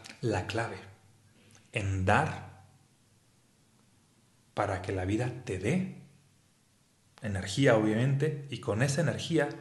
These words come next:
tú puedes hacer más. No es un dar interesado de que te voy a dar esto físico para que tú me des esto físico, porque ahí habría un interés. Es un dar energético,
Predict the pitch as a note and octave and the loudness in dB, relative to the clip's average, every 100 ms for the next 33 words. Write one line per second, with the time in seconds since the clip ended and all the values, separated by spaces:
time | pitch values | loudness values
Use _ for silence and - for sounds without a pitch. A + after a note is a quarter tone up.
0 | - - - _ _ - C#3+ C#3 B2+ A2+ | -16 -20 -20 _ _ 0 0 2 2 0
1 | G#2 G#2 G#2 A#2+ - - - - - A#2 | -2 -2 -2 -4 -4 -12 -16 -14 -2 2
2 | C#3 C#3 D3+ C#3+ C#3 A2 A#2 A#2+ A2 G#2 | 4 4 2 2 4 4 4 2 2 0
3 | F#2+ A2+ G#2 G#2 - G2+ C3 E3 E3 F#3+ | 2 2 2 -2 -4 6 8 8 8 6
4 | G3 - A3 A3+ - - - - _ - | 4 4 4 4 -2 -14 -20 -20 _ 6
5 | F#3 F#3+ F#3 G#3+ A3 A3 A#2 A#2 A#2 D3+ | 8 8 4 4 4 6 4 2 0 2
6 | D3 D#3+ E3+ - - - - - C#3 C3+ | 6 6 6 0 -8 -18 -8 2 4 4
7 | C#3+ - A#2+ - G2 F#2+ - - - B2 | 2 4 4 2 -2 -6 -8 -14 -4 -4
8 | A#2+ A2 A2 A2+ G#2+ G#2+ G#2 G#2 G#2+ G2+ | 2 4 6 4 4 4 2 0 -2 -2
9 | G2 B2+ - - - - - B2 - C#3 | 0 0 -2 -10 -18 -20 0 2 4 4
10 | A#2 G2+ B2 D#3+ C3+ A2+ G2 - D#3+ D#3 | 4 4 6 6 6 4 0 2 4 4
11 | G#2+ - C#3 D3 - | 2 -2 -2 -2 -12